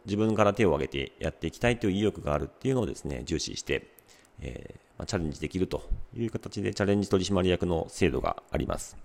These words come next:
で、これをですね、もしかしたらもう少し拡張していくことで、よりこの取締役という役割の中で、外部からも期待され、社内からも期待される、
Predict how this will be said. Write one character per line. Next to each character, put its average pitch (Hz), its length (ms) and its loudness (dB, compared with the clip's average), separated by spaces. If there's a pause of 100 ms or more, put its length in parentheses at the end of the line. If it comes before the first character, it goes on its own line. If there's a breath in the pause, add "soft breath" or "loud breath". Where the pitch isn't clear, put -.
(1900 soft breath)
で、 - 80 -8
こ - 140 4
れ 214 80 10
を 220 60 10
で 160 80 8
す - 120 -2
ね、 90 220 2 (180)
も 123 100 6
し - 60 4
か 90 100 6
し - 40 2
た - 100 2
ら 64 100 2
も 120 160 8
う - 20 10
少 139 160 4
し 78 340 0
拡 101 240 0
張 123 220 6
し 120 80 2
て 117 160 6
い 101 140 4
く - 100 -6
こ 151 100 6
と 98 100 4
で、 82 280 4
よ 113 120 4
り 139 280 6 (260 loud breath)
こ - 100 -4
の 104 40 -4
取 127 160 6
締 156 340 6
役 156 220 2
と 123 100 4
い 82 100 6
う - 40 4
役 175 260 4
割 120 220 8
の 123 100 4
中 131 280 4
で、 80 280 2 (300 loud breath)
外 131 180 10
部 104 100 4
か - 100 2
ら 76 80 2
も 71 120 -2
期 - 120 -10
待 78 160 2
さ 80 100 0
れ、 85 60 0
社 151 120 0
内 135 160 2
か - 80 2
ら 107 80 4
も 80 120 0
期 - 140 -14
待 90 140 2
さ 85 140 0
れ 85 80 2
る、 98 200 4